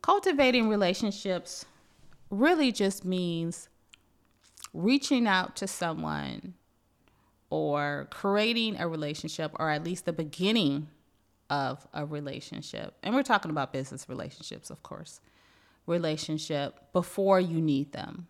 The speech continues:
So there's nothing worse than reaching out to someone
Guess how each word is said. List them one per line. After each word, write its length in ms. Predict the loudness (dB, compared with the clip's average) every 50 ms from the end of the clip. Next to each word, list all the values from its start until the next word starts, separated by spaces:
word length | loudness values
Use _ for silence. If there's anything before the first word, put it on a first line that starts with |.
| _ _ _ _ _
So 600 | -12 -2 0 2 2 2 2 0 -2 -4 -6 -12 -16 _ _
there's 380 | -8 -4 0 0 0 0 -2 -2
nothing 520 | 0 4 4 4 4 4 0 0 0 2
worse 420 | 4 4 4 4 4 0 -2 -6 -6
than 300 | -4 -4 -2 -2 -2 -2
reaching 380 | -2 -2 -2 -2 -2 0 2
out 360 | 2 2 4 2 2 0 -2 -6 _ -20 _ _ _ _ _ _ _ -10
to 600 | -6 -2 0 0 0 0 -2 -2 -4 -4 -4 -6 -6
someone 880 | -8 -4 0 0 0 0 0 0 2 2 2 2 2 2 0 -2 -2 -4